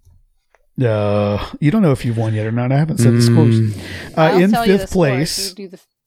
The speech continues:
Speaker 3: places, yeah.
Speaker 1: All right. In fifth place, we've got Big Daddy with eleven point eight points.
Speaker 2: I'm surprised it ma-,
Speaker 1: In
Speaker 2: I'm surprised
Speaker 1: fourth
Speaker 2: it made it.
Speaker 1: place, yeah, it made it.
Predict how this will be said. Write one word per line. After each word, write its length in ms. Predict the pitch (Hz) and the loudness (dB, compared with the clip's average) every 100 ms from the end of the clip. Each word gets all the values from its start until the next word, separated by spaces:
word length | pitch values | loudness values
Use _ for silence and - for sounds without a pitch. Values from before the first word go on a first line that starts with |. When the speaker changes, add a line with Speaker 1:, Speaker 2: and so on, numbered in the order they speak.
| _ | _
Speaker 3:
places, 420 | 190 175 160 170 | -16 -16 -20 -20
yeah. 220 | 151 147 _ _ _ _ _ _ 131 | -20 -20 _ _ _ _ _ _ -2
Speaker 1:
All 160 | 123 | -2
right. 240 | 107 98 - _ - - | -2 -6 -14 _ -18 -2
In 200 | 180 214 | 0 0
fifth 260 | 226 220 | 0 -2
place, 420 | - 151 131 - - | 0 -2 -2 -4 -4
we've 200 | 131 120 | -4 -2
got 600 | 117 110 123 - - - _ - 113 | -4 -2 -4 -4 -12 -18 _ -18 -4
Big 320 | 139 165 170 | 0 0 0
Daddy 640 | 143 120 110 107 117 180 _ - - - - - | 0 0 -2 -4 -4 -6 _ -20 -20 -20 -20 -6
with 960 | 120 123 117 113 117 165 - - - - _ _ _ _ _ | -2 2 2 0 2 0 0 -8 -16 -18 _ _ _ _ _
eleven 480 | 143 127 131 190 214 | -2 0 2 2 2
point 380 | - 160 147 131 _ | 2 2 2 -2 _
eight 400 | 131 127 139 - - _ - | -2 0 -2 -4 -18 _ -6
points. 720 | - 123 107 120 - - - | -2 -2 -4 -8 -6 -8 -8
Speaker 2:
I'm 100 | 104 | -8
surprised 420 | - - 90 92 | -6 -2 0 0
it 100 | 104 | 0
ma-, 60 | 113 | 0
Speaker 1:
In 160 | 165 170 | 0 0
Speaker 2:
I'm 60 | |
surprised 360 | - 196 131 120 | 2 2 2 0
Speaker 1:
fourth 100 | 117 | 2
Speaker 2:
it 20 | |
made 100 | 135 | 2
it. 100 | 110 | 0
Speaker 1:
place, 260 | - - - _ _ _ _ _ _ _ _ - _ _ - _ | -2 -8 -14 _ _ _ _ _ _ _ _ -20 _ _ -20 _
yeah, 280 | 135 175 151 277 | -2 -2 -4 -6
it 120 | - | -2
made 200 | 131 180 | 0 0
it. 140 | 175 | -2